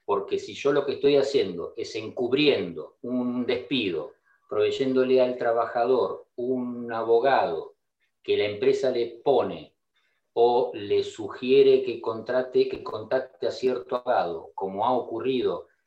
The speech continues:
en más de un caso, que, este, los tribunales han fallado. Si mal no recuerdo, hay un precedente,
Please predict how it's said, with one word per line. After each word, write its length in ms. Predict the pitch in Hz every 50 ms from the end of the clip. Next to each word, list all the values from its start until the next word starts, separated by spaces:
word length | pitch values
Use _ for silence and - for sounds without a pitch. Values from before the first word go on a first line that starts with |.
| _ -
en 140 | 87 85
más 260 | 95 107 123 120 110 110
de 100 | 117 120
un 160 | 117 117 117
caso, 540 | - 147 135 123 - - - - - - _ _ _ _ _ _ _ _ _
que, 440 | 101 98 92 92 101 - 104 101
este, 360 | 92 - - _ - 92 95 -
los 160 | 95 90 -
tribunales 480 | - 98 95 92 101 110 113 110 - 113
han 140 | 110 107 107
fallado. 400 | - 113 - - - 113 101 -
Si 180 | - - 92
mal 220 | 90 104 123 120 117
no 120 | 113 107
recuerdo, 560 | 98 98 95 - - 120 - - 107 101 98 -
hay 140 | 113 107 107
un 100 | 104 98
precedente, 680 | - 101 95 - - 104 113 110 107 101 98 95 -